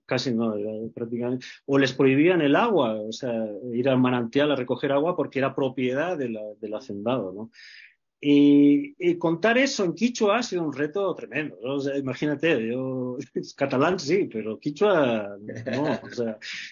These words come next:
y, y he tenido un proceso también de aprendizaje de la lengua, que no es tanto, ni mucho menos,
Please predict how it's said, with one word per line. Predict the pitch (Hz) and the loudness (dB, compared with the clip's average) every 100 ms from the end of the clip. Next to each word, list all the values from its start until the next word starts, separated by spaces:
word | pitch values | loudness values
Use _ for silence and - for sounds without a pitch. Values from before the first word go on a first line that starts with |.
| _ - | _ -8
y, | 135 135 135 | -4 -4 -4
y | 143 139 | -4 2
he | 143 | 4
tenido | 165 185 | 4 2
un | 185 | 2
proceso | 180 170 156 190 190 202 208 196 160 | 0 0 0 2 2 4 4 2 2
también | 151 147 | 0 -4
de | 190 | -2
aprendizaje | 196 151 135 190 175 | -2 -2 -4 -6 -4
de | 160 139 | -4 -4
la | 135 | -4
lengua, | 127 175 156 117 | -4 -2 -4 -6
que | 117 | -8
no | 110 120 | -6 -4
es | 123 | -4
tanto, | 147 156 156 160 | -2 -2 0 -2
ni | 165 117 | 0 -2
mucho | 107 113 139 | -4 -4 -2
menos, | 139 170 175 226 | 0 0 -2 -4